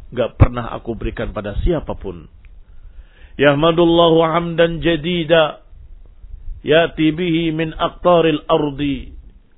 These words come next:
Yang akan memuji Allah Subhanahu wa taala dengan pujian yang baru lagi. Yati bihi min aqtaril ardi, yang akan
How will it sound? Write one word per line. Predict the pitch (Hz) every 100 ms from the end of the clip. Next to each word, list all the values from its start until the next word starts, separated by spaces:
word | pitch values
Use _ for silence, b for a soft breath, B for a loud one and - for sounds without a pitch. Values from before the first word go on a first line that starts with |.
| - - - - - - - - - - - - - - -
Yang | 123 120 120 -
akan | 151 - 127
memuji | 120 123 131 120
Allah | - 123 117
Subhanahu | - 120 110 110 113
wa | 107
taala | 113 110 120 117 110
dengan | 107 113 110 104 -
pujian | 131 117 151 170 139 104 87 - - -
yang | 131 113
baru | 107 127 120
lagi. | 98 - - - - - - _ _ _ - b b b b b b
Yati | 117 135 196 202 202
bihi | 196 202 202
min | 196
aqtaril | 190 170 190 185 175
ardi, | 185 175 180
yang | 185
akan | 190 - 185